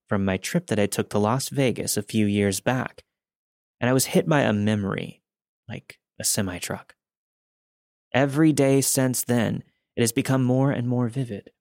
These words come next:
For context, I've always been a petite girl. My growth spurt happened in the summer of fourth grade. I went from four foot ten to five foot two and have yet to gain an inch on my height.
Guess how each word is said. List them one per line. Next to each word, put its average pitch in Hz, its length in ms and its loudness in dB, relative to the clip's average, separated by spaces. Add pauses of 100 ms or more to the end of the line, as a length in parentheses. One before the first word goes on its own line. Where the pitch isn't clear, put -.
(1040)
For 127 140 0
context, 135 680 0
I've 120 240 0
always 127 380 2
been 120 160 0
a 113 60 0
petite - 440 -4
girl. 110 460 0 (460)
My 123 120 0
growth 127 340 2
spurt - 360 0
happened 110 500 0
in 104 80 2
the 101 80 2
summer 104 400 2
of 98 80 0
fourth 107 340 -2
grade. 104 460 0 (420)
I 120 80 2
went 127 240 2
from 107 220 0
four 160 280 2
foot - 320 -2
ten 123 360 0
to 104 120 -2
five 113 380 -2
foot - 340 -4
two 104 360 2
and 98 180 -2
have 98 260 -4
yet 104 320 -2
to 143 100 -4
gain 127 220 2
an 117 180 2 (100)
inch 101 480 -2
on 104 160 0
my 107 140 2
height. 113 360 -4